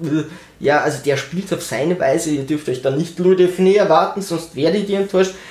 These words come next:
Aber ich finde, er macht das großartig. Ich finde das eine seiner besten Leistungen. Äh,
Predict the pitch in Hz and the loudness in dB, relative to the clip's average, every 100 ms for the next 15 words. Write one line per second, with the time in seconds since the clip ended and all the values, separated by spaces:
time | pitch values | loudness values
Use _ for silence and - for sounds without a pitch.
0 | - - - - - - - 160 120 110 | -20 -20 -16 -10 -10 -6 -2 0 0 -2
1 | - - - - 175 302 - 113 - - | -10 -16 -18 -10 -2 0 2 -2 -4 -8
2 | 135 - - - 135 151 131 127 127 - | -8 -8 -10 -6 -4 -2 -2 -4 -6 -10
3 | - 113 113 - 156 170 - 247 - 139 | -2 -2 -2 -6 -4 -2 -2 -6 -6 -6
4 | 117 - - - - - | -6 -8 -18 -20 -14 -2